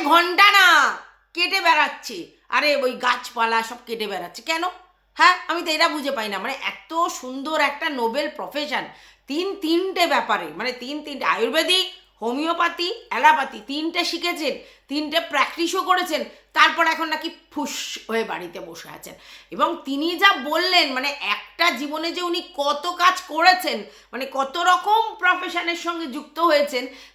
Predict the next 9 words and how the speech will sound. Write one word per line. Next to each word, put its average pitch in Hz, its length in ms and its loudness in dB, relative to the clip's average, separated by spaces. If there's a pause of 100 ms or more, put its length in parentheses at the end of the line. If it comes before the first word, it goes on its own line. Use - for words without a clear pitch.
(100)
তার 294 160 4 (100)
ইয়ত্ত 320 280 -4 (120)
নাই। 269 120 0 (240)
একসঙ্গে 330 380 -6
নাকি 359 200 -4
উনি 381 100 -4 (120)
বলতেও 294 380 2
পারবেন 381 360 4
না 294 60 6